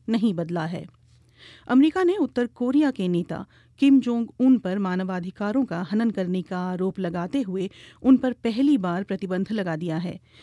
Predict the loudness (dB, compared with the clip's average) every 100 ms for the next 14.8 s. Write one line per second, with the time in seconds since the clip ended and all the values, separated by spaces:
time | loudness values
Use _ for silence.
0 | -10 -2 0 0 0 0 0 -2 -2 -4
1 | -4 -6 -2 0 2 0 0 0 -2 -4
2 | -4 -2 -4 -4 -4 -4 -4 -10 -20 -4
3 | 0 0 2 4 6 6 2 0 -2 -4
4 | -2 -2 0 -2 -4 -4 0 2 2 0
5 | -6 -4 -4 0 0 0 -2 -2 -2 -4
6 | -4 -4 -4 -4 -6 -8 -6 -6 -6 -8
7 | -12 -16 _ -20 -12 -2 -2 0 0 2
8 | 2 0 -2 -4 -4 -2 0 -2 -2 0
9 | -2 0 0 -2 -2 0 0 0 -4 -4
10 | -4 -6 -8 -4 -4 -4 -6 -10 -6 -6
11 | -4 -4 -4 -4 -4 -6 _ _ -20 -10
12 | -2 4 4 4 0 -2 -4 -6 -4 -4
13 | 0 0 -2 -4 -6 -6 -6 -4 -6 -6
14 | -8 -6 -6 -4 -2 -2 -2 -4